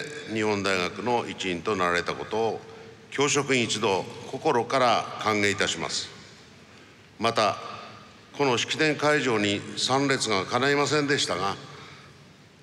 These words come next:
ご家族の皆様方にもお子様のご入学を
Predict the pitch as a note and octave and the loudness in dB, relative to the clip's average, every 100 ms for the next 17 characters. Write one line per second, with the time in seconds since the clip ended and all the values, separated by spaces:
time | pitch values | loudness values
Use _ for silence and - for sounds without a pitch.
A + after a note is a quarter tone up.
0 | - A2 C3 C3+ C#3 D3+ D3 - - - | -6 0 2 2 0 2 2 0 -6 -6
1 | A2+ A2+ A2 G#2 G2 F#2 F#2+ D3+ B2+ F#2+ | 0 0 2 2 2 0 0 0 0 -2
2 | - - A2 G#2+ G#2+ G#2 G2 F#2 G2 G2 | -4 -8 -6 -2 2 2 2 0 0 2
3 | F#2 E2+ A2 B2+ A2+ | 2 0 0 2 2